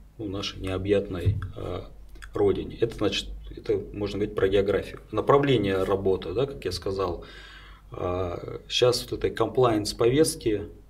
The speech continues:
антикоррупционной, э, её не так много. Но это не значит, что, ну, к-, клиенты наши всё равно понимают, э, важность, необходимость соблюдения всех антикоррупционных, э, норм и процедур, прежде всего,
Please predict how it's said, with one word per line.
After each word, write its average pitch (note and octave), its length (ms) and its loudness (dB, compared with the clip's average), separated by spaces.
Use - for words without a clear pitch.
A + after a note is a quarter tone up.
антикоррупционной, F#2+ 1080 -2
э, - 140 -8
её G#2+ 140 0
не G#2+ 100 -2
так G#2 280 -4
много. A#2 400 -2
Но A2 200 0
это G#2+ 160 -2
не G#2+ 100 -2
значит, B2+ 340 0
что, G2 480 0
ну, A#2+ 120 2
к-, A2 200 -8
клиенты B2+ 500 6
наши A2 220 0
всё - 160 2
равно B2 200 4
понимают, G2+ 840 -2
э, F#2 60 -2
важность, F#2+ 800 -2
необходимость G2 840 -4
соблюдения G2+ 540 -4
всех - 300 -6
антикоррупционных, - 920 -6
э, F#2+ 240 -6
норм G#2 280 0
и F#2 60 -4
процедур, F#3 480 2
прежде A#2+ 240 4
всего, B2+ 640 4